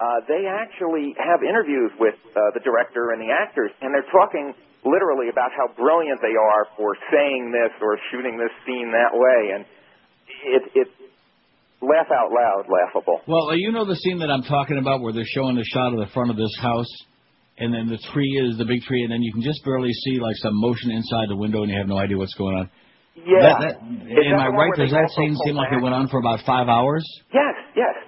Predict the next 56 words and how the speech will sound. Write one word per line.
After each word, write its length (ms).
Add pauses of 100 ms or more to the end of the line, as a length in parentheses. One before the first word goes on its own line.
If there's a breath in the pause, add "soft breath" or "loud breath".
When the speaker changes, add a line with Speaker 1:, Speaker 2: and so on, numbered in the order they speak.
(720)
Speaker 1:
Yeah. 180 (480)
That, 160
that's 220
one 100
of 80
their 160
brilliant 380 (100)
scenes. 220 (100)
They 220
were 100
pulling 240
Speaker 2:
Oh. 80
Speaker 1:
the 80
camera 320
back, 240
correct? 320 (640)
Speaker 2:
Yeah. 320 (160)
Speaker 1:
They 80
were 160
showing 240
how 80
they 160
did 240
that 240 (160)
and 300
how 100
brilliant 420
Speaker 2:
Oh. 60
Speaker 1:
it 20
was 140
that 160
they 80
did 160
that. 160
And 160
people 320
would 100
come. 220 (340 soft breath)
They 140
had 160
the 160
actor 400 (320)
who 80
was 80
in 160
the 60
one 260
scene 220
talking 260
about 320
wanting 320
to 80
get 160
a 40 (120)
space 320
heater, 320